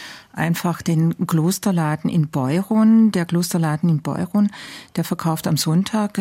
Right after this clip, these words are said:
sehr, sehr stark. Und es ist kein Reisebedarf, äh, nur was dort verkauft wird. Da frage ich mich dann halt auch so ein bisschen, weshalb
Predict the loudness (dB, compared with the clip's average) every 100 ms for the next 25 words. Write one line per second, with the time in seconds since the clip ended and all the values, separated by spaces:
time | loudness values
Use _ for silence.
0 | -4 0 0 0 -2 -4 -4 -6 -4 -4
1 | -6 -14 -18 -16 -18 -6 2 2 2 0
2 | 0 0 -2 -2 2 2 2 0 -2 -4
3 | -2 -2 -2 -4 -6 -8 -4 -2 0 -2
4 | -2 2 2 2 0 -2 -6 -4 -4 -4
5 | -6 -6 -8 -4 -4 -6 -4 -4 -4 -6
6 | -16 -16 -18 -20 -20 -12 -4 -2 0 -2
7 | -2 -2 0 0 2 2 4 4 4 4
8 | 2 0 -2 -2 -2 -2 -6 -2 2 4
9 | 4 4 2 -2 -2 0 4 6 6 4
10 | 0 -14 -20 -10 -2 0 0 0 0 -2